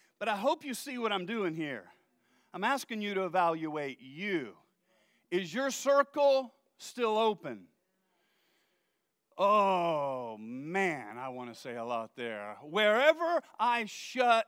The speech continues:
whoever I shut out, or whoever I, I, whoever I shut out, I forfeit the opportunity to be on the journey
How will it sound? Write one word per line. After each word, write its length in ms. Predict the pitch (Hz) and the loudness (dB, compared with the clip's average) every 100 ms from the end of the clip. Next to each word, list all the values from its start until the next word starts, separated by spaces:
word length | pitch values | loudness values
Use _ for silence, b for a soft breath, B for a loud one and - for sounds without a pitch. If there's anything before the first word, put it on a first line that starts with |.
| 180 | -4
whoever 540 | 190 214 233 294 320 302 | -6 -4 -2 0 0 0
I 140 | 269 | 0
shut 360 | - - 226 202 | -4 -8 -4 -2
out, 340 | 190 160 123 b b | -2 -2 -4 b b
or 180 | 180 175 | -2 0
whoever 480 | 185 202 226 269 277 | 0 0 0 2 4
I, 380 | 262 233 220 - B - | 4 4 2 -2 B -12
I, 80 | 165 - 190 175 | -12 -12 -12 -8
whoever 440 | 220 254 302 330 | -2 -2 0 0
I 140 | 311 | 0
shut 320 | 269 - 240 220 | -2 -4 -2 0
out, 180 | 202 - | 0 2
I 220 | 214 254 | 2 2
forfeit 800 | 226 _ 285 311 311 - 247 208 | -2 _ -2 0 0 0 -4 -4
the 80 | - - | -6 0
opportunity 1160 | 226 220 196 165 247 262 240 196 170 139 127 b b - | 0 0 -6 -10 -8 -6 -4 -2 -2 -4 -8 b b -8
to 80 | 170 | -6
be 240 | 175 247 | -4 0
on 240 | 240 233 | 2 2
the 100 | 202 | 0
journey 680 | 160 139 226 214 175 139 117 | -6 -2 0 2 0 -4 -8